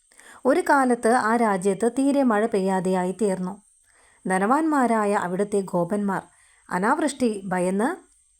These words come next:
ആ, കുടുംബങ്ങളെ, ധനവും പശുക്കളും എല്ലാമായി ഉശീനരമായ ആ ദേശം വിട്ട് വ്രജമണ്ഡലത്തിൽ എത്തി. നന്ദരാജൻ്റെ സഹായത്തോടുകൂടി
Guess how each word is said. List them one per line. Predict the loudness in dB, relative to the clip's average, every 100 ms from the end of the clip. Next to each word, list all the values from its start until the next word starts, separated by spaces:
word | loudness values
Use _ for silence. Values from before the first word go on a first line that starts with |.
| _ _ _ _ _ -6
ആ, | -4 -2
കുടുംബങ്ങളെ, | -2 0 0 0 0 0 -2 -4 _ _ -10
ധനവും | -4 -2 0 0 -2
പശുക്കളും | -4 -4 -2 -2 -2 -4
എല്ലാമായി | -2 -2 0 0 0 -4 -6
ഉശീനരമായ | -8 -2 -2 0 0 0 0 0 -2 -2
ആ | -4
ദേശം | -2 0 0 -2
വിട്ട് | -4 -2 -4 -4 -4
വ്രജമണ്ഡലത്തിൽ | -2 0 0 0 -2 -2 -2 -2 -4 -6 -20 -8
എത്തി. | -8 -6 -6 -8 _ _ _ _ _ -20 _ -2
നന്ദരാജൻ്റെ | 0 2 2 2 2 2 2
സഹായത്തോടുകൂടി | 2 0 0 0 0 -2 0 0 0 0 -2